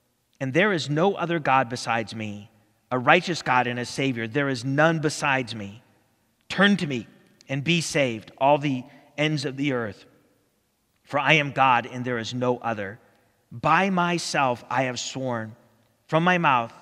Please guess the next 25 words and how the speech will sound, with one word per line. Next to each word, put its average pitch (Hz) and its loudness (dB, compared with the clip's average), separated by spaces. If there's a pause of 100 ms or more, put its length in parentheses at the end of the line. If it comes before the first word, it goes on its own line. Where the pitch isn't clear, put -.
(320)
has 135 -4
gone 143 0
out 139 0
in 120 -8
righteousness 127 -4
a 131 -2
word 151 0
that 131 -6
shall 156 -4
not 143 -2
return. 110 -10 (1160)
To 127 -8
me 165 0
every 120 -2
knee 143 2
shall 120 -4
bow, 101 -8 (360)
every 123 -4
tongue 156 0
shall 120 -6
swear 104 -6
allegiance. 107 -8 (1300)
Only 156 2
the 165 0
Lord, 107 0